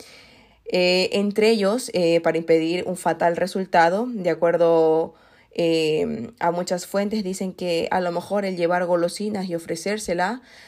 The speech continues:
pueden calmarla. En otras explicaciones también se señala que si el mencionado le responde con la misma pregunta, "¿Soy bella?", a la pregunta que ella hace, la Kuchisake Onna se confundirá, lo cual permitirá,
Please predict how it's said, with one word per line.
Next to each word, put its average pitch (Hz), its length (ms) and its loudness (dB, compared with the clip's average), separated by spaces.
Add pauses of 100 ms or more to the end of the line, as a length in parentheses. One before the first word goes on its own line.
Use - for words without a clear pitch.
(160)
pueden 196 320 0
calmarla. 156 880 -2 (260)
En 175 120 -2
otras 202 260 -2
explicaciones 196 680 -4
también 190 320 -4
se 214 80 -6
señala 180 360 -4
que 190 120 -6
si 180 100 -6
el 170 60 -4
mencionado 175 500 -4
le 214 80 -2
responde 196 480 -6
con 165 120 -6
la 160 60 -4
misma 190 280 -6
pregunta, 185 680 -2 (300)
"¿Soy 208 260 4
bella?", 175 460 -2
a 180 120 0
la 160 120 -2
pregunta 170 480 -4
que 170 100 -4
ella 170 380 -2
hace, 196 500 -4 (400)
la 170 240 4
Kuchisake 180 480 -6
Onna 190 260 0
se 214 120 -8
confundirá, 170 720 -2
lo 202 140 -8
cual 175 200 0
permitirá, 175 720 -4